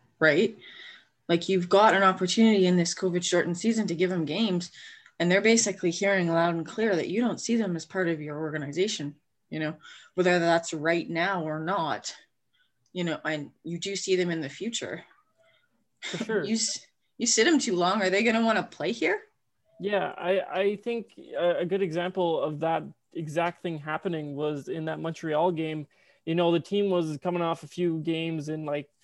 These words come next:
Speaker 2: like, I wanna say, like, three and five or something, four and five. Like, they had a, quite a, a lot of games in a short period of time.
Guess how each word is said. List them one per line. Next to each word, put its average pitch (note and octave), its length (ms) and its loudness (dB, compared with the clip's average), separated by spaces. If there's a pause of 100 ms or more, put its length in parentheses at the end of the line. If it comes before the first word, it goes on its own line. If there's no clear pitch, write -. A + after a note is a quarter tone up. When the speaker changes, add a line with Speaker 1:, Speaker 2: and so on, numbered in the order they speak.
(140)
Speaker 2:
like, D3 200 -12
I C#3+ 60 -6
wanna C#3+ 260 -10
say, D3 200 -12
like, C3+ 140 -14 (260)
three D3+ 420 -4
and C#3+ 160 -10
five D#3+ 580 -4
or G3 120 -4
something, A3 500 -8 (140)
four E3 240 -4
and F#3 120 -6
five. F3+ 320 -6
Like, D#3+ 280 -4
they F#3+ 140 0
had G3+ 160 -2
a, E3 80 -2
quite G3+ 260 -2
a, F#3+ 60 2
a D3 360 -8
lot E3+ 200 0
of D#3+ 80 -4
games E3 260 -4
in D#3+ 80 -6
a D3 40 -10
short E3+ 220 -10
period E3 240 -6
of C#3 100 -12
time. E3+ 340 -6